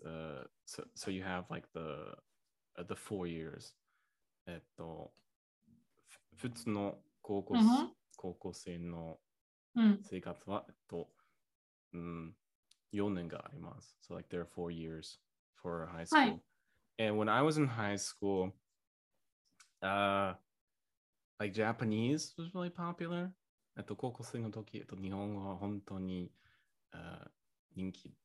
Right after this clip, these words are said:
Speaker 1: でした。So it was really popular.
Speaker 2: そうなんだ。
Speaker 1: So, like, yeah, like, J-pop, um, and, like, uh, anime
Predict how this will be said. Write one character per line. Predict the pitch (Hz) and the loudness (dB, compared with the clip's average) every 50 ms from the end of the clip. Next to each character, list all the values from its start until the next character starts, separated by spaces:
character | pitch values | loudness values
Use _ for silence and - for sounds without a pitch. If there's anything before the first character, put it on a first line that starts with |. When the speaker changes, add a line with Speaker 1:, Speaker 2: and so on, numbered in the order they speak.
| _ _ - | _ _ -12
Speaker 1:
で | 90 85 - - - | -10 -10 -8 -10 -10
し | - - - | -10 -12 -12
た。 | - - - - - | -14 -16 -16 -18 -8
So | - - 110 | 0 2 2
it | 120 120 120 | 2 4 4
was | |
really | 127 127 120 120 | 4 4 2 4
popular. | - - 285 | 4 4 6
Speaker 2:
そ | 285 | 8
う | 269 | 10
な | 247 226 220 | 10 12 12
ん | 214 | 12
だ。 | 208 | 12
Speaker 1:
So, | 202 202 202 196 | 10 10 8 6
like, | 196 190 190 190 185 185 - - _ _ _ - | 4 2 -2 -4 -6 -8 -10 -14 _ _ _ -6
yeah, | 92 92 95 | -2 0 2
like, | 98 92 - 104 | 2 2 0 -2
J-pop, | 101 104 120 127 135 131 - - 127 120 117 117 117 117 - - - _ _ _ _ - | -2 0 2 2 2 0 -2 -2 0 2 4 4 2 0 -4 -12 -20 _ _ _ _ -10
um, | 87 85 85 82 80 82 80 - - | -8 -6 -6 -6 -6 -6 -8 -10 -10
and, | 87 90 87 82 85 | -10 -8 -8 -8 -8
like, | 90 87 87 80 - - - _ - 87 - - _ _ _ _ _ | -10 -10 -10 -12 -14 -18 -20 _ -14 -14 -14 -16 _ _ _ _ _
uh, | - - 82 78 - | -14 -12 -10 -6 -4
anime | - 123 123 123 117 113 107 107 110 104 104 101 101 95 | -2 0 2 2 4 4 2 2 2 0 0 -2 -4 -4